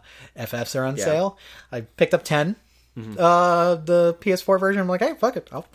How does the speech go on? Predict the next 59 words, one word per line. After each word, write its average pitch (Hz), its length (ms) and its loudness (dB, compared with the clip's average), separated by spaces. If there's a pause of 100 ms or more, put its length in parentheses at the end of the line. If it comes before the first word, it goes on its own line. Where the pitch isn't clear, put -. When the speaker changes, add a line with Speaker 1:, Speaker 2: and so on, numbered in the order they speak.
Speaker 1:
I'll 175 60 -8
play - 180 -12
Speaker 2:
I - 40 -8
Speaker 1:
ten." 185 140 2
Speaker 2:
might 285 140 0
get 151 140 2
it 113 100 -2
too, 101 320 -6
'cause 135 140 -6
it 135 80 0
comes 165 180 -2
with 151 100 0
ten 127 200 -2
and 120 120 -6
ten 113 200 -6
too, 104 220 -2
and 101 80 -2
it's 104 100 -8
only, 135 180 -2
like, 101 180 -4
what, 87 160 -8
twelve 90 240 -8
bucks? - 440 -10 (100)
Speaker 1:
Yeah, 254 240 -4
and 135 80 -6
I 131 100 -4
kinda 131 260 -6
wanna 147 160 -2
play 160 160 0
fifteen 160 460 -4
again, 175 360 -2
'cause 196 120 -6
I 160 60 -2
miss 151 180 -6
my 147 100 -2
boys, 151 500 0
Speaker 2:
Mm-hmm. 135 100 0
Speaker 1:
and 131 100 -6
I 123 100 -4
know 127 180 -2
they 131 160 -2
did 131 160 -2
a 127 80 0
lot 120 240 -2
of - 160 -14
patching 131 480 -6
and 127 100 -12 (100)
adding 131 280 -8
content 131 340 -6
to - 80 -6
Speaker 2:
Yes. - 60 -6
Speaker 1:
that 123 100 -2
game 131 160 -8
that 127 80 -8
I've 113 140 -10 (120)
totally 120 520 -8
not 120 180 -6
engaged 127 380 -6
with. 170 200 0